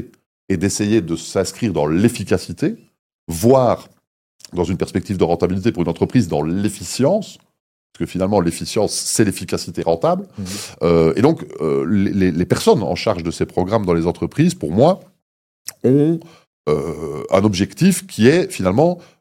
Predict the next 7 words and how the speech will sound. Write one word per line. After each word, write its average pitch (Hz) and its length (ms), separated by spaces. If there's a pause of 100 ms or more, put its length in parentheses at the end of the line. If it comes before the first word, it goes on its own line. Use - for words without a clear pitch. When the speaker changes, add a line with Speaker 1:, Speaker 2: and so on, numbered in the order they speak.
Speaker 2:
non 143 260
pas 156 160
simplement 131 440
de 98 120
satisfaire 165 960
une 98 120
exigence, 95 640